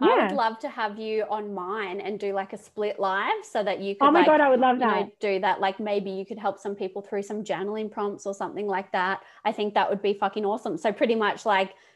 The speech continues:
Speaker 1: kinda like the podcast, but, like, doing something in real time with people. I think that would be really cool.
Speaker 2: That would be
Speaker 1: And
Speaker 2: fun.
Speaker 1: yeah,
Speaker 2: I'm keen
Speaker 1: I
Speaker 2: for
Speaker 1: love
Speaker 2: that. Let's do that. <laughs>
Speaker 1: Okay, sounds good. We'll book that in. So watch out
Speaker 2: Okay.
Speaker 1: for that, guys.
Speaker 2: <laughs>
Speaker 1: Um, and then my last question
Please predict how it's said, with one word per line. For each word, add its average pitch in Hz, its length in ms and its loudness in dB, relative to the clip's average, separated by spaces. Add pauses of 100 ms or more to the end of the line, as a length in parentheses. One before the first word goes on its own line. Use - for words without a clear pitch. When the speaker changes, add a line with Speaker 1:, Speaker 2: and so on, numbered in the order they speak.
(140)
Speaker 1:
kinda 302 220 4
like 247 200 4
the 240 80 -6
podcast, 220 520 0
but, 202 80 2
like, 196 240 0
doing 214 240 2
something 214 340 -2
in 202 140 0
real 196 200 2
time 175 320 -4
with 185 200 -6
people. 202 300 -2
I 226 100 2
think 202 240 -4
that 175 120 0
would 175 120 -8
be 156 100 -2
really 208 220 -6
cool. 202 80 -2
Speaker 2:
That 220 200 0
would 220 160 0
be - 80 -2
Speaker 1:
And 226 360 0
Speaker 2:
fun. 185 520 -6
Speaker 1:
yeah, 214 260 0
Speaker 2:
I'm 240 120 4
keen 233 160 2
Speaker 1:
I 349 60 6
Speaker 2:
for 320 60 6
Speaker 1:
love 233 140 8
Speaker 2:
that. 190 160 2
Let's 285 240 0
do 294 180 8
that. 214 280 4
<laughs> 508 140 8
Speaker 1:
Okay, 196 360 4 (140)
sounds 294 240 8
good. 240 220 6
We'll - 160 8
book 339 260 4
that 240 180 6
in. 214 200 4
So 240 180 4
watch 277 220 8
out 381 80 10
Speaker 2:
Okay. 294 220 8
Speaker 1:
for 339 40 6
that, 226 240 6
guys. 285 1080 4
Speaker 2:
<laughs> - 40 2
Speaker 1:
Um, 392 220 6 (260)
and 302 200 4
then 294 160 2
my 277 140 2
last 233 580 2
question 294 720 2